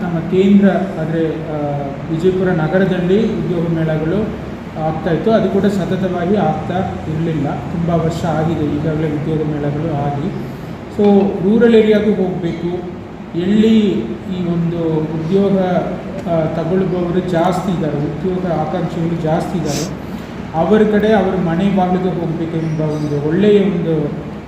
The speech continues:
ವಿಚಾರವನ್ನು, ಆ, ಕೈಯಲ್ಲಿ ತಗೊಂಡು, ಆ, ಮಾನ್ಯ ಅಧ್ಯಕ್ಷರು ಈ ಒಂದು, ಆ, ಕಾರ್ಯಾಚರಣೆಯನ್ನು ಚಡಚಣ್, ಆ, ನಗರದಲ್ಲಿ ನಾಗ್ಟಾನ್ ಮತಕ್ಷೇತ್ರದ ಶಾಸಕರಾದ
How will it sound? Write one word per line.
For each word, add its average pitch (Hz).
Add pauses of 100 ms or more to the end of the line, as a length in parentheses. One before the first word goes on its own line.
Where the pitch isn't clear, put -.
(100)
ವಿಚಾರವನ್ನು, 165 (180)
ಆ, 156
ಕೈಯಲ್ಲಿ 170
ತಗೊಂಡು, 165
ಆ, 151
ಮಾನ್ಯ 151 (440)
ಅಧ್ಯಕ್ಷರು 190
ಈ 156
ಒಂದು, 160
ಆ, -
ಕಾರ್ಯಾಚರಣೆಯನ್ನು 170 (380)
ಚಡಚಣ್, 180
ಆ, 156 (360)
ನಗರದಲ್ಲಿ 165 (460)
ನಾಗ್ಟಾನ್ 170
ಮತಕ್ಷೇತ್ರದ 160
ಶಾಸಕರಾದ 156